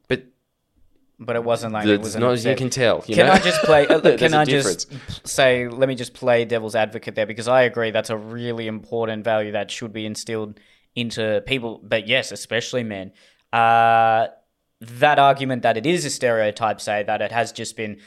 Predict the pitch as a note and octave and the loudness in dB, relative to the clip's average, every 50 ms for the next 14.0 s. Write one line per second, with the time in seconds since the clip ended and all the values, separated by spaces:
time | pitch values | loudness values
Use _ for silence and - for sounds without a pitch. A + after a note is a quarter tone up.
0 | - _ _ - - - C#3 C3+ C3+ C3+ - C#3+ C3 B2+ B2 A#2 A2 G#2 - A#2 | -20 _ _ -10 -2 2 2 2 2 0 -4 -4 -4 -2 -4 -6 -8 -8 -4 -2
1 | A#2 A#2 A2+ A2 G#2+ G2+ G2+ G#2 G2+ - A2 G#2+ G#2 G2+ G#2 G#2 G#2 G2+ G#2+ G2+ | 0 0 0 -2 -4 -8 -10 -12 -12 -8 -6 -6 -6 -6 -8 -10 -8 -6 -6 -6
2 | G2+ G#2 G#2+ G#2 G#2 G#2 G#2 - - G#2 G2 G#2 G2+ - - - G2+ F#2+ G2+ G2+ | -6 -6 -8 -8 -8 -10 -10 -12 -14 -16 -16 -16 -16 -14 -8 -6 -6 -4 -4 -6
3 | G2 - - G2+ G#2 G2 - - G2+ F#2 F#2 - - G#2+ G2+ G2 G3 F#3+ _ _ | -6 -8 -10 -12 -12 -12 -12 -12 -10 -12 -12 -14 -14 -16 -16 -16 -18 -20 _ _
4 | _ _ _ _ _ _ _ - - G#2 G2+ G2 G2 G2 G2 G2 F#2+ F#2+ F2+ - | _ _ _ _ _ _ _ -12 -8 -6 -4 -4 -4 -6 -6 -8 -8 -8 -10 -10
5 | - _ _ _ _ _ _ _ _ - A#2 A#2 A2+ A2 G2+ G#2+ - _ - - | -12 _ _ _ _ _ _ _ _ -20 -16 -8 -4 -4 -4 -4 -6 _ -16 -14
6 | A2 A2+ G#2+ G#2 G2 G2 - - A2 A2 A2+ G#2+ G#2+ G#2+ G#2 G#2+ F2 C2+ - - | -12 -10 -10 -12 -14 -16 -18 -14 -6 -4 -2 -2 -2 -4 -8 -8 -10 -12 -10 -8
7 | - C#3 B2 A2+ A#2+ A2+ G#2 A2+ G#2+ A2 A2 G#2+ G#2+ G#2+ G#2 G#2 G#2 A2+ A2+ A2 | -6 -6 -6 -6 -8 -6 -2 0 0 0 0 -4 -8 -10 -10 -10 -10 -8 -8 -6
8 | A2 A2 A2 G#2+ G#2+ G#2+ G#2 A#2+ C3 B2+ B2 B2 B2 B2+ B2 A#2+ A#2 - C3 B2+ | -6 -6 -6 -6 -8 -8 -8 -8 -8 -8 -8 -4 0 0 0 0 -2 -4 -4 -4
9 | B2+ B2 A#2+ A#2+ - - - C3+ C#3 C#3+ D3 E3 G3 G#3 - - - - B2+ A#2 | -2 -2 -4 -6 -8 -8 -4 -4 -2 -2 -2 -4 -4 -6 -12 -12 -6 -4 -2 0
10 | A#2+ A#2 A#2 A2+ - - A2 A#2+ B2 A#2+ A2+ B2+ C3 D3 - - B2 A#2 A2+ A2+ | 0 0 0 -2 -6 -6 -4 -4 -4 -4 -6 -10 -10 -10 -6 -2 -2 0 -2 -2
11 | A2 A2+ A2+ A2+ A2+ A2 - - _ _ _ _ _ _ _ _ _ _ - - | -6 -8 -10 -10 -12 -14 -18 -20 _ _ _ _ _ _ _ _ _ _ -20 -20
12 | - _ _ _ - B2 - - A#2+ A#2 - - - C#3 B2+ A#2+ - - C3+ B2+ | -20 _ _ _ -18 -18 -14 -12 -12 -12 -8 -4 0 0 0 0 -2 -6 -8 -6
13 | A#2+ A#2 A#2 A#2+ A#2 A#2+ B2 A#2+ B2 A#2+ A#2 A2 A#2 A2+ A2 A2 G#2+ G#2+ G#2+ - | -6 -4 0 2 2 2 2 0 -4 -6 -6 -4 -4 -4 -4 -4 -6 -8 -10 -10